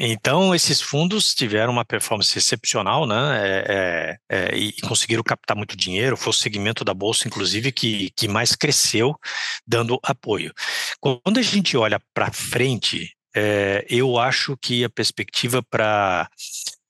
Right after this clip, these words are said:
todo esse sistema de fundos imobiliários, é, financiando os incorporadores, isso vai crescer muito. E, e, e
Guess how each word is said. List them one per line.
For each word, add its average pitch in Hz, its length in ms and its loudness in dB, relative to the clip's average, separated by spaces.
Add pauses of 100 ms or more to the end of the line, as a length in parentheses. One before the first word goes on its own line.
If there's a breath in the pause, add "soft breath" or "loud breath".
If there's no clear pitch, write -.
(220)
todo 143 360 2
esse 107 300 2
sistema 101 500 0
de 95 120 -2
fundos 113 420 -2
imobiliários, 95 960 0 (720)
é, 92 320 -2
financiando 113 840 0
os 98 120 -4
incorporadores, 98 840 0 (380)
isso 113 260 -2
vai 123 180 2 (120)
crescer 139 560 2 (420)
muito. 120 560 -4 (180)
E, 101 680 -2
e, 101 420 -2
e 98 60 -6